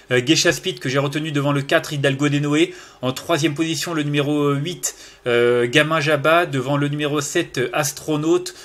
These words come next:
En cinquième position, le numéro onze, euh, Faubourg. Euh, devant le numéro, euh, treize, Echo de Chandelcy. En septième position, le deux, Enemy. Et enfin, en huitième position, le numéro dix, euh, Gigolo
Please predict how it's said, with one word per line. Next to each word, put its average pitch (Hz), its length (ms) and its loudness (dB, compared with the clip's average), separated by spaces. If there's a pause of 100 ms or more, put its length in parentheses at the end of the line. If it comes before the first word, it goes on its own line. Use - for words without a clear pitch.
(180)
En 120 120 -2
cinquième 160 380 -2
position, 165 420 -2
le 143 100 0
numéro 143 400 -2
onze, 165 320 -6 (240)
euh, 117 100 0
Faubourg. 165 560 4 (300)
Euh, 120 160 2
devant 156 500 2
le 123 140 -4
numéro, 147 380 0
euh, 135 100 4
treize, 151 460 -2
Echo 160 240 0
de 160 100 0
Chandelcy. 156 600 -6 (320)
En 123 180 -2
septième 165 320 0
position, 160 380 -2
le 147 80 0
deux, 147 300 -2 (180)
Enemy. 170 460 2
Et 151 40 0
enfin, 139 220 -4
en 147 40 -2
huitième 156 260 -4
position, 151 340 -4
le 156 80 -2
numéro 135 320 -2
dix, 175 320 -6
euh, 117 240 -2
Gigolo 170 520 2